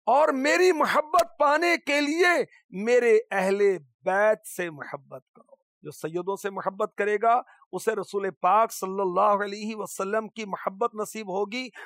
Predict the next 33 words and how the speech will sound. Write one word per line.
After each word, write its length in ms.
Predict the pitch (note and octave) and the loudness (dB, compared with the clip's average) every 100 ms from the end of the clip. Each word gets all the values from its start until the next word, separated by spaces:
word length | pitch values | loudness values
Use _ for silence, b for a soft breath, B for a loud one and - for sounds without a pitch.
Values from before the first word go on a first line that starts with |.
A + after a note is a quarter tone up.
| B | B
اور 140 | G3 | -2
جس 220 | G#3 A3 | -2 -8
کو 140 | - A#3 | -4 -4
رسول 340 | G#3 A3 A3 | -2 -2 -2
پاک 400 | G#3+ G3+ A3 A#3+ | 0 0 2 0
صلی 300 | - G#3 G#3 | -2 -4 0
اللہ 520 | A3 G3 G#3 A3+ G#3+ | 0 2 4 4 4
علیہ 320 | G#3+ A3+ A#3 B3 | 0 -4 -8 -6
وسلم 520 | G#3+ - A3+ A#3+ A#3 | -6 -6 -6 -6 -6
کی 160 | A3 | -8
محبت 520 | A3+ G3 G3+ G#3 B3 A#3 | -6 -4 -4 -2 -4 -4
نصیب 360 | G#3+ - A3+ | -6 -8 -12
ہوگی، 420 | F#3 G#3+ G#3 C4 A#3+ B B B | -4 -4 -4 -10 -10 B B B
انہیں 300 | G#3+ A#3+ C#4 | -4 -2 -2
ان 280 | D4 C4+ B3+ | -2 -6 -6
کے 180 | - C4 | 2 2
رب 340 | G3 C#4 D4 C#4 | 4 2 4 2
عز 180 | C4 F#3 | 2 2
و 160 | B3 G#3+ | 2 2
جل 200 | A3 G#3+ | 2 0
کی 360 | G#3 C#4+ F#4 - B B | -2 0 0 -2 B B
محبت 540 | F#3 - B3 D#4 F4 | -6 -2 -2 0 0
نصیب 440 | E4 C#4+ C#4 C4+ A3+ | 2 -2 -2 0 2
ہوگی، 360 | C4+ B3+ G#3 B2+ - | 2 0 -10 -12 -12
اور 100 | F3 | -10
انشاءاللہ 560 | - C4+ - G3+ G3 F#3+ | -10 -12 -2 0 0 0
الکریم 560 | F3+ F#3 E3+ G3 G#3+ G3 | 0 -2 -6 -6 -6 -10
دو 360 | C3 B3 E4 | -8 -2 0
جہاں 320 | B3+ G#3+ F#3+ | 0 2 2
میں 100 | G#3+ | 0
اس 160 | G3+ - | -4 -4
کا 140 | G#3 | -4
بیڑا 540 | F#3 F#3+ G3 A3+ C#4 | 0 0 2 4 4